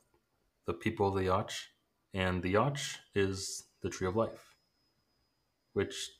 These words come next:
took inspiration from Yggdrasil, and it's pretty heavy on him that he is the last person alive,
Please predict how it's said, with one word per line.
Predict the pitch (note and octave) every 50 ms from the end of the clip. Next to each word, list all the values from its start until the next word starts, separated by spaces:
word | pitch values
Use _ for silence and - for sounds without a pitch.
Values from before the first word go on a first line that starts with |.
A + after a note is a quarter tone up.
| _ _ -
took | - - A2 -
inspiration | F#2+ F2 F2 - - F#2+ F#2 F#2 F2 - - F2+
from | E2+ - F#2+ F2 E2+ E2+ E2+ E2 E2 F2 - - _ _ _ - -
Yggdrasil, | F#2+ F2 - F#2 E2+ - G2+ F#2 F2+ F#2 F#2+ - - - _ _ _ _ _ _ _ -
and | - F2+ F2+ F2 F2 F2 E2+ E3+ - E3+ - - _ _ _ _ _ _ _ _ _ _ - - _ _ _ _ _ _ _ _ _ _ _ _ _ _ _ _ _ _ _ _ -
it's | - B2 A#2 - - - -
pretty | - - - D3+ C#3+ D3 C#3+ C#3 C#3 C3+
heavy | - - - C3+ C3 A#2 G#2+ G2
on | F#2 F#2 F2+
him | F2 F2 E2+ E2+ - -
that | - F2+ F2 F2+ F2
he | - G#2 G2+ G2 G2 G2 G2
is | F#2+ E2+ F2
the | F#2+
last | F#2+ G2 G2 F#2+ F2+ - - - - - - _ _ -
person | - A2+ A2 G#2+ - F#2+ F2+ F2+ F2 F2 F#2+
alive, | F#2 G2 G2 F#2+ F2+ E2+ E2 E2+ - -